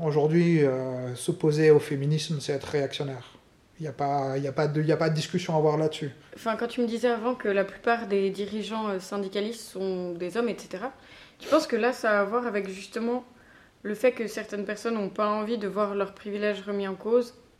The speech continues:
Speaker 2: et un peu aussi d'un truc de boys club ?
Speaker 1: Bah, il y a clairement ça, bien sûr. On a, on se rend, enfin, on, on se rend compte que finalement, la, la, la vision des femmes de beaucoup de syndicalistes est, euh, est basée sur un modèle qui, euh,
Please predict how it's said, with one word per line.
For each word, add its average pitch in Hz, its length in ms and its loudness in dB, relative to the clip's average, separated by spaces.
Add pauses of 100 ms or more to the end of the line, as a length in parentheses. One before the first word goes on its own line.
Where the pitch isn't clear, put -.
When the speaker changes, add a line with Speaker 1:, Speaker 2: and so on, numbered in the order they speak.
(400)
Speaker 2:
et 262 220 6
un 254 140 4
peu 277 420 -2
aussi 254 340 -2
d'un 233 160 -2
truc 240 240 -4
de 190 80 2
boys 220 280 2 (120)
club ? 311 200 0 (1300)
Speaker 1:
Bah, 147 300 6
il 143 60 2
y 143 40 8
a 131 60 6
clairement 139 340 2
ça, 214 200 6
bien 139 160 2
sûr. 175 220 -4 (380)
On 139 140 0
a, 147 240 4
on 139 40 2
se - 80 -8
rend, 151 200 2
enfin, 143 240 -2
on, 127 380 -4
on 147 40 -2
se - 80 -12
rend 156 120 4
compte 190 220 2
que - 100 0
finalement, 156 460 4
la, 123 300 2
la, 123 200 -4
la 127 140 -2
vision 151 580 0
des 135 160 4
femmes 135 560 0
de 120 300 -2 (360)
beaucoup 139 240 0
de 175 60 -4
syndicalistes 135 720 2
est, 147 260 6
euh, 135 260 2
est 143 240 2
basée 131 340 2
sur 123 200 0
un 120 80 0
modèle 139 420 4
qui, 135 500 -4
euh, 117 100 -6